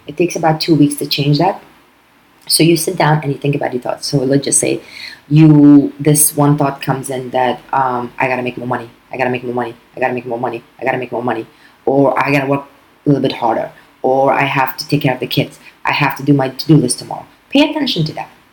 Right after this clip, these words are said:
And whatever thought comes in over and over that makes your life hectic the next day, you need to pay attention to that and you need to fix that thought. And it's a practice,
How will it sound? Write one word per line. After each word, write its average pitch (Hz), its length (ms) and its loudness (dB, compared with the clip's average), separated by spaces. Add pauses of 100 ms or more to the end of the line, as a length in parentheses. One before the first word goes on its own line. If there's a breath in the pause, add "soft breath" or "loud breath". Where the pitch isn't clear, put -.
(460 soft breath)
And 147 140 6
whatever 165 300 0
thought 208 320 -2
comes 160 240 2
in 156 160 4
over 143 240 2
and 127 180 -8
over 127 340 0
that 127 180 -6
makes 139 540 -2
your 143 360 6
life 123 440 -2
hectic - 580 -6
the 127 80 -2
next - 320 -6
day, 123 300 -4 (400 soft breath)
you 131 140 -2
need 127 360 -4
to - 120 -2
pay 151 200 -2
attention 123 420 -8
to - 80 -14
that 120 260 -8
and 120 100 -18
you 117 80 -20
need 117 140 -20
to 117 60 -18
fix - 300 -12
that - 260 -10
thought. - 320 -18 (1080 soft breath)
And 131 80 -16
it's 123 80 0
a - 60 -4
practice, 156 680 -4